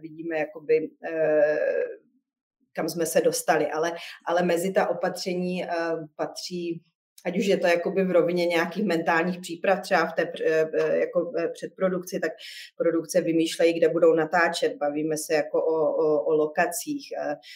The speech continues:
bavíme se o tom, aby třeba ty dojezdové vzdálenosti mezi těmi lokacemi byly vlastně co nejnižší, takže, eh, je opravdu jako důležité se na to, jak si zaměřit už, už jako na začátku. Eh, filmaři třeba se,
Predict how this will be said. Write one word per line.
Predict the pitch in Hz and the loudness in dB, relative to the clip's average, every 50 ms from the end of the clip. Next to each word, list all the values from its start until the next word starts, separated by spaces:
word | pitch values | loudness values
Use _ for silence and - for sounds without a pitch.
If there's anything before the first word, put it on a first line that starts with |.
| - _ _ | -20 _ _
bavíme | 156 156 156 160 151 151 | -2 0 0 0 0 0
se | 151 - 180 151 | 2 2 2 2
o | 160 | 2
tom, | 160 - 160 - - - | 2 2 0 0 0 -4
aby | 160 160 160 | -4 -4 -6
třeba | - - 180 156 147 | -6 -4 -4 -4 -4
ty | - - | -4 -2
dojezdové | 160 165 160 156 165 160 160 170 156 165 160 | 2 4 6 6 6 6 4 4 4 4 4
vzdálenosti | 160 156 - 156 147 151 160 160 170 170 165 - - 180 170 | 2 2 2 2 4 4 4 2 2 0 -2 -4 -6 -4 -2
mezi | 165 160 151 151 156 | 0 0 -2 -2 -2
těmi | - 160 156 160 160 | -2 0 0 2 2
lokacemi | 156 147 - - 160 - - 165 160 156 | 2 2 0 -4 -8 -8 -8 -8 -8 -8
byly | 151 147 165 151 151 147 | -2 0 2 2 2 2
vlastně | 156 147 - - 170 160 | 2 0 -2 -2 -4 -6
co | 156 - 175 160 | -4 -4 -4 -2
nejnižší, | 165 156 156 156 156 156 151 - - - 165 165 | 0 2 2 0 0 -2 -2 -4 -4 -4 -4 0
takže, | - 156 - - 170 175 170 - - - - - - | 0 -2 0 2 0 -2 -2 -4 -8 -14 -14 -4 0
eh, | 165 165 160 - - 170 | 4 4 4 4 4 4
je | 165 160 156 - - _ _ _ - - - | 4 4 2 0 -6 _ _ _ -20 -12 -10
opravdu | 117 - - 160 160 170 175 | -10 -4 0 0 2 4 4
jako | 160 160 - 185 | 4 4 0 -4
důležité | 170 170 160 160 160 156 165 - - - 165 165 185 | -4 0 4 4 4 4 4 0 -2 0 0 0 0
se | - - 175 170 | 0 0 0 0
na | 165 - | 0 -2
to, | - - 175 | -2 0 2
jak | 160 156 151 - - | 2 2 0 -2 -8
si | - - 175 160 | -10 -8 -6 -4
zaměřit | 165 151 160 165 165 160 156 156 165 160 - | -2 0 0 2 2 0 2 0 -2 -4 -4
už, | - - - - - - - - - | -10 -14 -12 -10 -10 -10 -12 -12 -12
už | - - - | -12 -4 -4
jako | 165 156 - 175 | -4 -2 0 -2
na | 165 151 135 | 0 0 -2
začátku. | - 175 170 175 190 151 139 - - - - - - - - - - - 151 | -2 -4 -2 0 0 0 0 0 -6 -12 -20 -18 -16 -16 -16 -16 -8 -4 -2
Eh, | 151 151 156 156 156 151 - | 0 2 2 2 2 0 2
filmaři | 180 165 170 170 160 160 160 170 | 2 4 4 4 4 2 2 0
třeba | - - - 175 165 160 160 | -4 -2 0 2 4 4 4
se, | 160 - 180 | 2 4 2